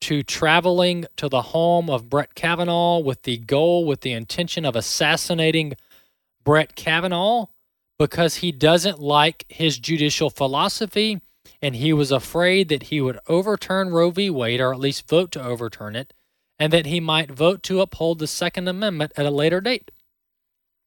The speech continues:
So this was a political assassination attempt by a man,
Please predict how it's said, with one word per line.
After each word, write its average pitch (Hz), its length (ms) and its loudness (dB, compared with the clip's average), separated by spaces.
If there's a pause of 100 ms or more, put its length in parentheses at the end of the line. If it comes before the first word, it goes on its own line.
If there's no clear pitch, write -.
(280)
So - 140 -4
this 160 180 0
was 175 160 0
a 151 80 2
political 185 680 0
assassination 165 880 -2
attempt 165 520 -6
by 123 180 -2
a 120 80 -2
man, 147 460 -4